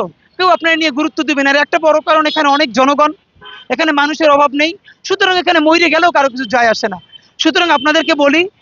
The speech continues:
এরা মরে যাবার আগে, শুধু মরে যাওয়াটাই তো ব্যাপার না, দেখেন এদের বাবা মায়ের আজকে কি অবস্থা। এই যারা শুয়ে আছে তাদের ব্যাপারেও বলি,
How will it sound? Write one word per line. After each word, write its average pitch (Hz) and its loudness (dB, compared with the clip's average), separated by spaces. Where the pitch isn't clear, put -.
এরা 311 2
মরে 302 2
যাবার 339 2
আগে, 247 -2
শুধু 294 -8
মরে 285 -2
যাওয়াটাই 349 0
তো 359 -6
ব্যাপার 262 -2
না, 196 -6
দেখেন 330 0
এদের 330 2
বাবা 294 2
মায়ের 311 0
আজকে 294 0
কি 285 0
অবস্থা। 262 0
এই 311 0
যারা 370 2
শুয়ে 370 2
আছে 311 0
তাদের 339 0
ব্যাপারেও 370 2
বলি, 220 -6